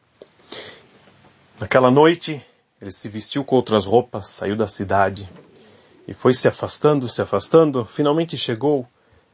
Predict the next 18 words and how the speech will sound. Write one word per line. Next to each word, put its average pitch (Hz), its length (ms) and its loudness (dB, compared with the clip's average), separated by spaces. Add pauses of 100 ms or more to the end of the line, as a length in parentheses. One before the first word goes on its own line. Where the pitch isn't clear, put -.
(800)
à 113 100 4
beira 143 300 4
de 131 100 -2
um 147 120 0
rio 123 440 -2 (180)
que - 80 -10
ele 110 80 -8
precisava 120 440 2
atravessar 110 760 0 (680)
para 101 180 -2
poder 107 580 2 (680)
sair 113 340 0
do 104 140 -4
país. 95 600 -8 (960)
Ele 117 120 0
não 120 120 2
sabia 131 320 0
nadar. 120 380 0